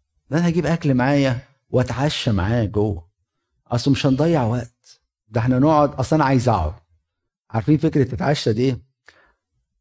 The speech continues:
كان في، آه، ما أعرفش يعني، أحد أحبائنا بقى، ما أعرفش في أنهي بلد، يعني مش عايزين نقول البلد، كان يجي يقول لك: "تشرب شاي ولا تلحق الأتوبيس؟"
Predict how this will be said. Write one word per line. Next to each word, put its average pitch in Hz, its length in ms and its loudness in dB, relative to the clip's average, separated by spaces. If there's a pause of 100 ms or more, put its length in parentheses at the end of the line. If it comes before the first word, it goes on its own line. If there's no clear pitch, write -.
(200)
كان 110 140 -2
في، 135 360 2
آه، 107 680 -4 (540)
ما 107 140 -6
أعرفش 117 320 -4
يعني، 110 300 -4
أحد 95 380 -8
أحبائنا 107 640 -4
بقى، 107 160 -2
ما 98 80 -2
أعرفش 104 280 -4
في 101 200 -6
أنهي 104 140 0
بلد، 104 300 -2
يعني 104 80 -4
مش 95 120 -8
عايزين 104 280 -4
نقول 110 240 -4
البلد، 107 380 -6 (680)
كان 123 160 0
يجي 135 100 2
يقول 135 200 2
لك: 120 100 0
"تشرب 131 340 -2
شاي 135 360 0
ولا 123 160 2
تلحق 123 320 -4
الأتوبيس؟" 110 800 -4